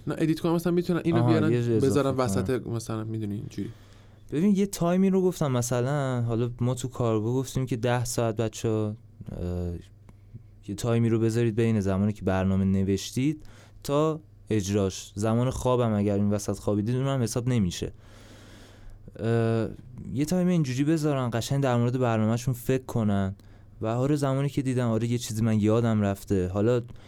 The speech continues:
Speaker 2: این می‌تونه یه هدف خیلی جدی باشه یا پیش خودش فکر می‌کنه، می‌بینه آقا من استراحت اصلاً نذاشتم تو این برنامه یا خیلی کم گذاشته، من به استراحت بیشتری نیاز دارم.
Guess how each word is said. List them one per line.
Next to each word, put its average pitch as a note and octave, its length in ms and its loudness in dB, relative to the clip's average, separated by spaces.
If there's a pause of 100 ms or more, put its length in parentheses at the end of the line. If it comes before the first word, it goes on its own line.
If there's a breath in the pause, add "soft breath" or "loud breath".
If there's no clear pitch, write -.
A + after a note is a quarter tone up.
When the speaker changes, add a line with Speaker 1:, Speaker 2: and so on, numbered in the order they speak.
Speaker 2:
این - 100 -2
می‌تونه B2+ 300 0
یه B2+ 120 2
هدف A#2 260 2
خیلی C3 280 2
جدی A#2 340 2
باشه C3+ 420 0
یا A#2 240 0 (580 loud breath)
پیش B2+ 140 -2
خودش D3 300 2
فکر D3+ 140 4
می‌کنه، D3 200 0
می‌بینه D3 260 0
آقا C#3 160 -2
من D3 100 0
استراحت A#2+ 580 0
اصلاً C#3+ 240 -2
نذاشتم C3+ 560 0
تو - 140 -8
این F#2 160 0
برنامه F#2 280 0
یا G2 60 0
خیلی B2 240 -4
کم B2 280 -2
گذاشته، F2+ 400 -2
من A2 180 2
به G#2 140 2
استراحت G#2+ 520 0
بیشتری A#2+ 440 0
نیاز F2+ 300 -2
دارم. - 180 -8